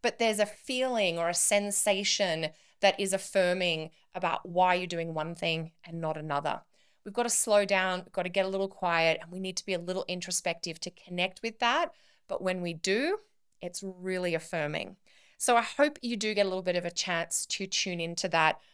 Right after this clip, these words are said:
perhaps Pisces full moon magic this week. Just to kind of summarize now that we're getting towards the end of the show, what was really striking about this week for me was, of course, we have a full moon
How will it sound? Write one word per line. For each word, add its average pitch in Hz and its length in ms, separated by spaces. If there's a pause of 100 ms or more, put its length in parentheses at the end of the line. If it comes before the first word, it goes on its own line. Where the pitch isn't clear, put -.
(260)
perhaps - 320
Pisces 190 560
full 190 160
moon 175 260
magic 165 400
this 175 260
week. 208 340 (1600)
Just 370 280
to 427 80
kind 339 260
of 277 180 (240)
summarize 226 720
now 220 80
that 196 140
we're 196 80
getting 196 260
towards 190 360
the 196 120
end 185 160
of 175 120
the 165 100
show, 170 640 (1200)
what 302 160
was 277 200
really 262 200
striking 214 540
about 190 240
this 180 200
week 185 220
for - 140
me 165 180
was, 170 300 (280)
of 240 140
course, 262 380
we 254 100
have 202 400
a 180 60
full 214 280
moon 196 300